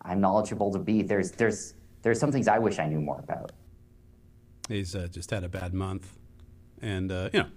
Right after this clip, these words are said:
Speaker 2: it's something, something to just laugh off. Uh, there's an audience there, a live audience,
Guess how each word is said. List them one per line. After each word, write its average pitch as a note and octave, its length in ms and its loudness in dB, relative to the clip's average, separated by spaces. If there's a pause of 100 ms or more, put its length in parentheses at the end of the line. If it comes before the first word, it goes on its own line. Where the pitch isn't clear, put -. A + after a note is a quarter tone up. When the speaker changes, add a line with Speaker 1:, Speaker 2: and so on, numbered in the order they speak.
(300)
Speaker 2:
it's - 600 -6
something, A2 480 4
something D3 380 4
to G2+ 80 4
just G2 200 -2
laugh G2+ 320 2
off. A2 320 4
Uh, F#2+ 80 -2
there's F#2+ 220 -2
an F2+ 100 -4
audience G#2+ 480 2
there, G#2+ 140 0
a G2+ 80 2
live B2 260 6
audience, C#3 560 6